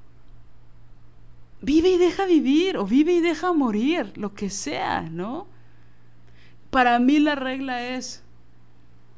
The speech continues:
si estás viendo todo el tiempo ahí en el ojo ajeno, es porque tú no estás viendo por tu propio ojito. Ya, ponte a crear y deja de obsesionarte con las otras.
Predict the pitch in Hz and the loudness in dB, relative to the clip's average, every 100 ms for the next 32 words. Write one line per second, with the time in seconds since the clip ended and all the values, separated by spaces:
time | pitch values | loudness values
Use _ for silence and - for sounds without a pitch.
0 | - - - - - - - 226 - 269 | -20 -20 -20 -20 -20 -12 -6 -4 -2 -2
1 | 269 247 285 285 302 277 269 262 262 254 | -2 2 4 2 0 -2 -2 0 0 0
2 | 254 247 269 254 196 220 226 262 - 240 | -2 0 0 0 -2 -4 -6 -8 -4 -2
3 | 269 269 269 - - 254 294 294 294 294 | -2 -4 -10 -10 -4 -2 -2 -4 -2 0
4 | 277 302 240 - 208 247 - 262 - - | 0 -2 -8 -12 -10 -8 -6 -8 -10 -10
5 | 302 240 - - - - - - - - | -8 -8 -10 -18 -18 -18 -18 -18 -18 -18
6 | - - - - - - - 208 233 294 | -18 -18 -18 -18 -18 -18 -14 -10 -6 -4
7 | 302 202 240 254 311 277 226 233 294 254 | -4 -4 -4 -4 -4 -4 -4 -4 -6 -8
8 | - - - - - - - - - - | -14 -18 -20 -20 -20 -20 -20 -20 -18 -14
9 | - 208 240 233 285 277 - 220 214 208 | -8 -4 -4 -2 -2 -2 -6 -8 -8 -8
10 | 220 208 254 220 202 185 220 226 - - | -8 -10 -10 -8 -8 -10 -12 -14 -16 -16
11 | - | -18